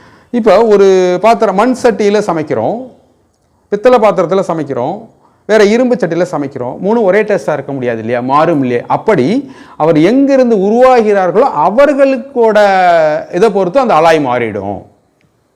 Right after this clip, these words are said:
அப்ப அதற்குபடி மாறி வந்துடுது. இப்ப இந்த கிரகங்கள் எல்லாம்,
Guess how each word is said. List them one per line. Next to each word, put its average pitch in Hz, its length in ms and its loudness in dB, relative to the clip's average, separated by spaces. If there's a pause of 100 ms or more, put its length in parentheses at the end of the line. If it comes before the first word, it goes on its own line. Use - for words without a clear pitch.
(840)
அப்ப 208 260 2 (720)
அதற்குபடி 254 580 2
மாறி 151 260 0
வந்துடுது. 107 340 -6 (220)
இப்ப 202 280 -4
இந்த 180 240 -2
கிரகங்கள் 240 640 2
எல்லாம், 170 300 0